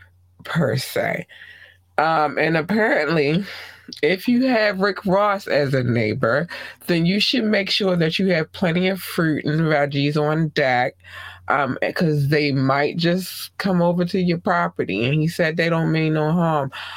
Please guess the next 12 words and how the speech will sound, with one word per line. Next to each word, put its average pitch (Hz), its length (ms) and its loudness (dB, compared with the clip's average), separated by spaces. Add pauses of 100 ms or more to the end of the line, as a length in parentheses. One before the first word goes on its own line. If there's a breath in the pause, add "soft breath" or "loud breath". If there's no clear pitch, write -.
(280 loud breath)
Although, 175 880 2
Rick 170 280 0
Ross, 175 420 2
baby, 127 580 -2 (400 loud breath)
let 220 120 0
me 349 100 2
get 180 160 0
to 180 80 0
the 131 60 0
story 117 360 0
and 131 80 0
then, 123 260 0